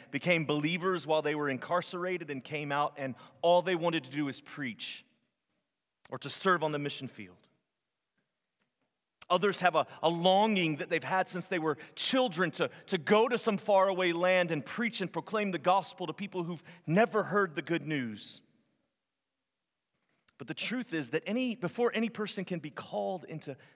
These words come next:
ministry, they are first called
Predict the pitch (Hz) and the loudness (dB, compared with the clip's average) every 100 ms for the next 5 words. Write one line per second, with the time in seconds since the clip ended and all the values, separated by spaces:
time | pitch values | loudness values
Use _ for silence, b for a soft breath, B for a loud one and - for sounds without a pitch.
0 | b 147 190 208 190 - - 110 110 131 | b -2 0 0 -2 -6 -10 -10 -10 -14
1 | _ _ _ _ _ _ 160 165 196 190 | _ _ _ _ _ _ -4 -4 -4 -6
2 | - 175 170 156 | -6 -2 -2 -4